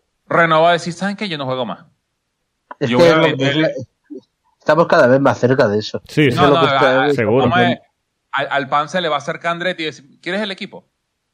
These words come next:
Speaker 1: Te lo vendo".
Speaker 2: Sí.
Speaker 1: Ya, ya estoy
Speaker 2: Sí, sí.
Speaker 1: cansado de esto, pues. Pero, pero es que, pero ¿quién se cavó su propia tumba? Alpine.
Speaker 3: Claro, el, el problema
Speaker 2: Sí.
Speaker 3: de, de Alpine, bueno, todo este tema de, de, primero,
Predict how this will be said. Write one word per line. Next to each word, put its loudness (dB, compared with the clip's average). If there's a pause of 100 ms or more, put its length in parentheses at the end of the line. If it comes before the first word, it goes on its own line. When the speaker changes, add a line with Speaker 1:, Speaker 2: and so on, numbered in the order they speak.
(360)
Speaker 1:
Te -4
lo 0
vendo". -6
Speaker 2:
Sí. -8 (1200)
Speaker 1:
Ya, -4
ya -4
estoy -4
Speaker 2:
Sí, -6
sí. -
Speaker 1:
cansado 0
de 0
esto, -10
pues. -8
Pero, 0 (260)
pero 0
es -2
que, -2 (400)
pero -2
¿quién -4
se -2
cavó 0
su -6
propia -4
tumba? -4
Alpine. -4 (300)
Speaker 3:
Claro, 2
el, -2 (200)
el 2
problema 4
Speaker 2:
Sí. 6
Speaker 3:
de, 2
de 2
Alpine, 0
bueno, 0 (180)
todo 2
este -4
tema 0
de, 2 (200)
de, -10
primero, -4